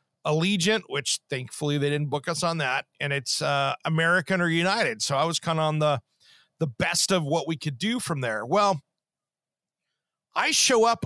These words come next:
a little bit early 'cause they drop us off at the airport. Everybody's going off their different directions.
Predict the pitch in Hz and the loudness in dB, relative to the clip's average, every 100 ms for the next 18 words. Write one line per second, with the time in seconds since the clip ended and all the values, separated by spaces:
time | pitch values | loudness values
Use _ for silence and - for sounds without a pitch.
0 | - 220 254 320 320 285 160 156 202 214 | -2 0 2 2 2 2 2 0 0 0
1 | 165 160 143 156 170 220 180 165 180 170 | 0 0 0 0 2 0 2 0 -2 -4
2 | 139 123 131 147 151 151 143 156 151 151 | -2 -2 0 0 0 0 -2 0 2 2
3 | - 143 135 143 131 123 - 117 | -2 -4 -4 -4 -4 -4 -6 -8